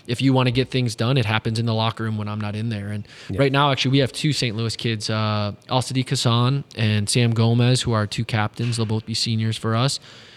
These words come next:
Speaker 1: and couldn't be more excited. We named them captains in January, and I, I love our team. I love our program already, but I think with them being named captain and, and becoming a more tangible role with that, um,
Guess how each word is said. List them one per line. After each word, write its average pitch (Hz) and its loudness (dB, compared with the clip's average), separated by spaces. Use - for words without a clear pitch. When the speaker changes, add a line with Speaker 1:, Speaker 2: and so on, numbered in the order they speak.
Speaker 1:
and 110 0
couldn't 135 4
be 123 4
more 120 4
excited. 117 2
We 123 0
named 117 2
them 113 0
captains 113 -2
in 110 -2
January, 110 0
and 107 -2
I, - -6
I 131 0
love 135 4
our 135 4
team. 156 2
I 131 4
love 123 4
our 123 2
program 120 2
already, 131 0
but 135 0
I 117 0
think 127 -4
with 120 -2
them 123 4
being 120 2
named 117 0
captain 127 -2
and, 113 -4
and 113 -6
becoming 117 -2
a 107 0
more 110 0
tangible 113 0
role 113 -2
with 135 -4
that, 151 -4
um, 107 0